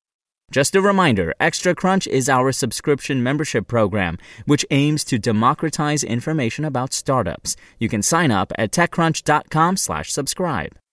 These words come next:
In other news, it's a good time to evaluate how you're keeping your data safe and to help others in your life do the same.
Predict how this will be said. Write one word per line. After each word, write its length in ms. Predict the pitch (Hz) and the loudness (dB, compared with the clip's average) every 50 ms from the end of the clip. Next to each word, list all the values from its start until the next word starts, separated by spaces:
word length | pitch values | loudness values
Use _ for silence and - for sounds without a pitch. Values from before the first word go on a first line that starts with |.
| _ _ _ _ _ _ _ _ _ _ _ _ _ _ _ _ _ _ _ _ _ _ _ _ - | _ _ _ _ _ _ _ _ _ _ _ _ _ _ _ _ _ _ _ _ _ _ _ _ 2
In 160 | - 165 160 | 2 2 4
other 320 | 151 151 143 127 127 117 107 | 4 4 4 4 4 4 4
news, 340 | 101 95 90 85 82 - - - - - - | 4 2 0 -2 -4 -6 -8 -12 -20 -12 -6
it's 140 | - 160 233 | -2 0 0
a 20 | |
good 160 | 214 285 254 - | 2 2 4 4
time 220 | 240 247 233 208 | 4 4 4 4
to 180 | - 196 185 165 | 4 6 4 6
evaluate 540 | 151 175 180 190 185 170 165 165 160 151 | 6 4 4 4 4 4 6 6 6 4
how 160 | 147 156 156 151 | 4 4 2 2
you're 180 | 151 143 139 | 2 2 0
keeping 380 | 127 - 170 156 - 151 143 131 | 0 0 0 0 2 2 2 2
your 140 | 123 117 104 | 2 2 2
data 300 | - 131 131 127 110 101 | 2 2 2 4 2 2
safe 400 | - - 160 156 143 143 - - - - - - | 0 2 2 4 4 4 2 -2 -14 -20 -16 -8
and 240 | - 98 107 120 135 | -4 -2 0 0 0
to 120 | - 139 117 | 0 0 2
help 200 | 123 120 110 - - | 2 0 0 0 0
others 420 | - 131 135 127 123 131 139 131 - | 2 2 2 4 2 2 2 0 -2
in 260 | - - 127 147 165 | -2 -2 0 2 2
your 140 | 180 190 180 | 2 2 2
life 360 | 151 123 107 101 113 - - - - | 2 2 2 2 0 -2 -6 -12 -10
do 200 | 98 - 104 95 | -6 -4 -2 -2
the 100 | 78 127 | 0 0
same. 380 | - - 147 107 90 76 57 | 0 0 0 0 -2 -4 -6